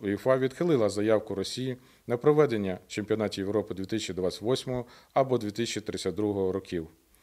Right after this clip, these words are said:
Канадська ж хокейна ліга оголосила,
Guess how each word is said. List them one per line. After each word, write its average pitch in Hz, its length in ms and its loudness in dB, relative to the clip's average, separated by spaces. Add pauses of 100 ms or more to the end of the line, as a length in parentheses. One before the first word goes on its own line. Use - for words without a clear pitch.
(360)
Канадська 135 480 2
ж - 80 -6
хокейна 113 460 0
ліга 123 280 0
оголосила, 127 760 2